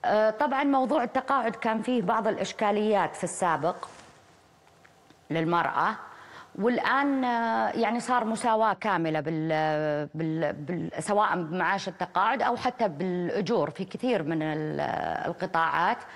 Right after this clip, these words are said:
ما يمكن أنها يعني تعطي الرجل أجر أعلى، مع أنه، آه، في الدول الثانية، وأنا من-، ماني من النوع ترى اللي أحب أقارن بالدول الثانية، بس في الدول الثانية في تمييز بالأجور،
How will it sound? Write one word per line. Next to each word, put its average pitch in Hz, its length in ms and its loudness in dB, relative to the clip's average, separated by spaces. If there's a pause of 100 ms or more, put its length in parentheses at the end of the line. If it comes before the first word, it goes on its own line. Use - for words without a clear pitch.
(320)
ما 277 140 2
يمكن 202 400 -2
أنها 78 1300 -4
يعني 165 360 -2
تعطي 190 300 -2
الرجل 185 760 0
أجر 180 340 -2
أعلى، 143 380 -2
مع 170 160 -2
أنه، 240 320 0 (560)
آه، 185 300 2
في 180 140 -4
الدول 262 400 2
الثانية، 185 720 0 (120)
وأنا 214 200 2
من-، 233 260 0
ماني 277 160 4
من 262 160 4
النوع 233 280 2
ترى 208 220 0
اللي 170 160 2
أحب 175 240 -4
أقارن 175 480 2
بالدول 165 340 0
الثانية، 160 360 -2
بس 165 200 -6
في - 60 -6
الدول 220 360 0
الثانية 208 540 -2 (360)
في 190 120 -2
تمييز 190 480 -2
بالأجور، 135 560 -6